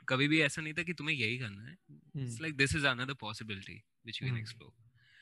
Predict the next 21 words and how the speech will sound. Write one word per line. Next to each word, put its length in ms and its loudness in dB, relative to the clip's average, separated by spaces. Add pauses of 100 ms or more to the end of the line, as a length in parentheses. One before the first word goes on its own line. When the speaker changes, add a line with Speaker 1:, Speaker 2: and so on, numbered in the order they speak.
(360)
Speaker 1:
So 40 -8
उसने 500 -8
किया, 300 2
उसको 260 -6
मजा 260 -4
आया, 220 0
now 280 6
he's 120 4
the 140 8
best 200 8
in 120 -2
the 120 0
world, 240 -4
right? 560 -6
Speaker 2:
Yeah, 160 0
true। 200 -8 (200)
Speaker 1:
वो 200 -20 (460)
करता 300 0
रहता 280 -2
है। 140 -8 (760)
so, 440 -4